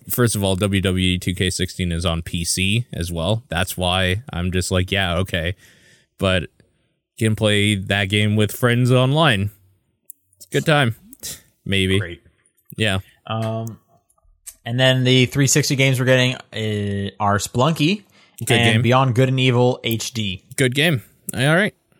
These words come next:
Speaker 2: So some better, better for the backwards compatibility.
Speaker 1: For sure.
Speaker 2: Uh, moving over to PlayStation Plus. What do we have for August?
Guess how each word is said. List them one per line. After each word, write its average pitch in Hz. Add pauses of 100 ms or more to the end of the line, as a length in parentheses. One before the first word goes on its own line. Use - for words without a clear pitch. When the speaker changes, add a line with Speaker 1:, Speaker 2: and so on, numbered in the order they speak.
(560)
Speaker 2:
So 104
some 110
better, 107
better 117
for 110
the 110
backwards 104
compatibility. 95 (160)
Speaker 1:
For 98
sure. 90 (760)
Speaker 2:
Uh, 101
moving 127
over 127
to -
PlayStation 143
Plus. 175 (1080)
What 113
do 101
we 101
have 92
for -
August? -